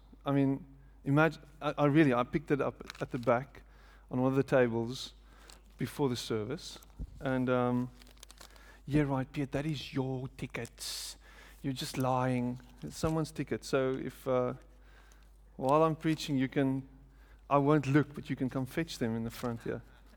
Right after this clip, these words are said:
if you wanna do that. 'Cause apparently, people come here who play lotto. Can I see who of you play lotto? Come, come. Come, it's time to be honest. It's a,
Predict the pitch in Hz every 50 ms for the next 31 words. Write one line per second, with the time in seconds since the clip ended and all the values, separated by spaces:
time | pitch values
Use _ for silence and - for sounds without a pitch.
0 | - - - - - - - - - - - - - - - - - - - -
1 | - - - - - - - - 127 123 120 120 113 113 131 123 117 113 104 104
2 | 113 - - - - - - - - - - - - - - - - - - -
3 | - - - - - - - - - - 165 147 151 - - 220 220 240 247 220
4 | - 143 127 123 131 143 - - - - - 196 202 185 220 196 - - 190 180
5 | 175 165 147 143 135 135 131 - 151 147 139 143 175 196 175 - 131 113 101 95
6 | 107 - - - - - - - - - - - - - - - - - 180 180
7 | 170 - - 226 214 190 196 214 190 196 185 - - 208 196 180 165 160 160 -
8 | 190 208 240 330 - - - - - - - - - - - - - - - -
9 | - - - - - - - - - - - - - - 214 233 226 - 185 196
10 | 240 - - - - - - - - - - - - - - - - - - -
11 | - - - - - - - - - - - - - - - - - - - -
12 | - - - - - - 104 107 101 - - - 175 180 185 180 - - 160 151
13 | 160 147 - 151 165 185 196 - - - 127 127 - - 127 120 117 120